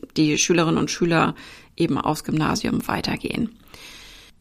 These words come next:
Und dies ist also eine Schule sieben bis neun gewesen, eine recht große Schule, also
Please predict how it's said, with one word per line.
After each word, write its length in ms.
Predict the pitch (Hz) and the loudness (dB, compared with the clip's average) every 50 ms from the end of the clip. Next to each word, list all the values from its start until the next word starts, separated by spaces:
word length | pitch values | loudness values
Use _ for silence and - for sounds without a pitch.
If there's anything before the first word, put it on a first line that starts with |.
| _ _ _ _ _ | _ _ _ _ _
Und 160 | - 202 185 | 0 2 4
dies 180 | 220 254 277 - | 4 4 6 6
ist 220 | - 247 226 - | 4 4 4 4
also 220 | - 196 196 190 196 | 4 4 6 6 4
eine 360 | - - 180 175 170 170 170 | 4 4 4 4 2 2 2
Schule 560 | - - - 254 254 269 262 254 240 233 220 | 2 2 4 6 6 8 8 10 8 8 6
sieben 540 | 214 220 - 226 240 262 233 233 220 214 202 | 4 4 4 6 6 8 8 8 8 6 4
bis 180 | 185 185 - - | 2 0 2 2
neun 480 | 185 170 170 175 185 196 208 208 202 | 2 4 4 4 4 4 4 4 2
gewesen, 380 | 196 180 180 185 185 180 180 175 | 2 2 2 2 2 2 2 2
eine 160 | 180 170 165 | 2 2 2
recht 160 | 165 165 - | 0 -2 -4
große 460 | - - 170 180 220 262 269 - 220 | -2 2 4 4 6 4 4 4 2
Schule, 420 | 214 - - 208 202 196 196 190 - | 2 2 0 0 2 2 4 4 4
also 440 | - - - 180 170 170 - - | 2 2 0 0 0 2 0 0